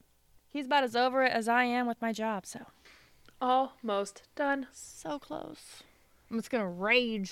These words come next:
Speaker 1: Saturday night. No, I'm not, but. <laughs>
Speaker 2: Maybe. Drink that boxed wine out of champagne, out of a champagne glass.
Speaker 1: Actually, I'm out of boxed wine, so this is my last glass.
Speaker 2: Oh.
Speaker 1: Thankfully, Aldi's right down the street.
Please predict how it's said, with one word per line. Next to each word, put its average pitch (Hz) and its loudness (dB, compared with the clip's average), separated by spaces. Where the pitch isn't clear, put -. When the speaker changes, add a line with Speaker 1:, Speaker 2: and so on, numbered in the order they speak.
Speaker 1:
Saturday 202 -4
night. 196 -8
No, 208 -4
I'm 92 -8
not, - -10
but. - -6
<laughs> 269 0
Speaker 2:
Maybe. 170 0
Drink 208 2
that 175 6
boxed 214 8
wine 220 6
out 196 6
of 180 2
champagne, 202 -2
out 190 2
of 165 -4
a - -2
champagne 196 -6
glass. 156 -6
Speaker 1:
Actually, 214 0
I'm 208 0
out 196 -2
of 185 -6
boxed - -8
wine, 190 -2
so 233 -6
this 226 -4
is 208 -4
my 208 2
last 202 0
glass. 202 -8
Speaker 2:
Oh. 180 -4
Speaker 1:
Thankfully, 285 2
Aldi's 311 8
right 320 8
down 320 6
the 320 0
street. 320 0